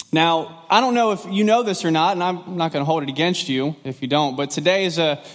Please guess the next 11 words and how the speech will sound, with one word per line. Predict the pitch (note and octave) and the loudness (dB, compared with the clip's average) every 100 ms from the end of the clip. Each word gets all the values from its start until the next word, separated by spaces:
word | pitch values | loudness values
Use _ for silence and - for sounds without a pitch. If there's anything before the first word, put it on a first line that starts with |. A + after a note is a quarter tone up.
| - - | -18 -6
significant | - F#3 E3 G3 G#3+ G#3 G3 G3 D#3 | -2 0 0 0 0 -2 -2 0 0
and | D3 | -2
special | - - G#3 G3+ F#3+ - D#3+ C3+ A#2+ - _ - | -2 0 2 2 0 -2 0 -2 -4 -12 _ -2
day | D3+ F3 D#3+ C#3 C#3 C#3+ - | 2 4 2 0 -2 -6 0
on | E3 F3+ E3+ | 2 2 0
the | D#3 | -2
Christian | - F3+ - D#3+ D3+ | -2 -2 -2 -2 -2
calendar. | - E3 D3+ C3 A#2 - - _ _ _ _ _ _ _ _ - | 2 2 2 -2 -6 -10 -16 _ _ _ _ _ _ _ _ -6
In | F3+ F#3 | 0 0
part, | - A#3 G#3 C#3 - - | 4 2 2 -4 -16 -4
its | F#3+ G3+ | 0 0